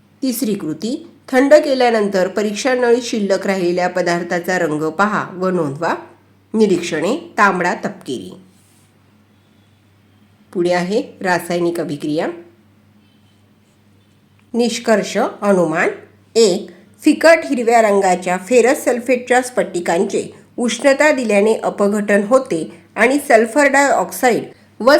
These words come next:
सल्फर ट्रायऑक्साईड वायू मिश्रणाच्या रूपात बाहेर पडतात. दोन, परीक्षा नळीमध्ये तांबड्या रंगाचा पदार्थ शिल्लक राहतो.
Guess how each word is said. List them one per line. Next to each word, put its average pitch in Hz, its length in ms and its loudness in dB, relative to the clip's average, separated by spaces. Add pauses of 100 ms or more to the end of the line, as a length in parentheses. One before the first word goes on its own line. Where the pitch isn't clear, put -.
सल्फर 285 400 4
ट्रायऑक्साईड 226 800 0
वायू 175 320 0 (340)
मिश्रणाच्या 285 640 0
रूपात 214 280 -2 (200)
बाहेर 170 320 -2
पडतात. 123 420 -14 (640)
दोन, 202 300 2 (360)
परीक्षा 285 400 2
नळीमध्ये 285 500 2
तांबड्या 214 420 2
रंगाचा 240 460 0
पदार्थ 202 480 -2 (180)
शिल्लक 147 480 -4
राहतो. 143 520 -6